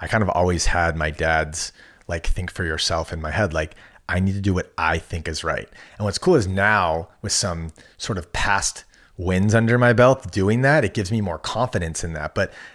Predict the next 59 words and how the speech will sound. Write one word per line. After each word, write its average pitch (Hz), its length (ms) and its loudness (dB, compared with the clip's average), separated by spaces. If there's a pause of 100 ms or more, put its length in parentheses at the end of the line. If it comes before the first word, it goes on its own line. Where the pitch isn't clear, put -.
(140)
I 101 100 4
look 113 180 0
back 95 240 2
in, 90 100 -2
like, 80 200 -6
two 113 140 -4
thousand 87 300 0
fifteen, 92 380 -2
sixteen, 98 320 -4
seventeen, 104 520 -2
like, 85 240 -4
I 113 120 4
had 95 240 2
nothing 107 320 2
to 82 60 -8
base 95 360 -2 (280)
<laughs> - 260 -12
this 107 200 0
on 107 140 2
except 117 300 0
I 127 100 4
was 127 180 2
trusting, 139 680 0
uh, 92 40 -2
you 113 120 2
know, 117 80 2
I 95 80 4
was, 98 160 2
I 95 120 0
was 98 160 -2
believing 101 340 -2
in 101 80 0
myself. 98 400 0
And 98 100 -4
then 98 140 0 (240)
probably 143 220 2
the 95 80 2
other 101 180 4
one 95 140 0
from 101 120 -4
him 85 120 -2
too, 95 120 -2
now 85 140 -2
that 85 100 0
I'm 82 140 -4
thinking 85 320 -8
about 78 180 -2
it, 80 60 -6
is, 78 100 -8
like, 80 180 -6 (360)
he 110 120 -2
would 98 180 2
always 95 280 2
just 90 160 -4
ingrain 82 300 -2
in 80 120 -4
my 78 140 -2
head, 76 280 -4
like, 76 320 -4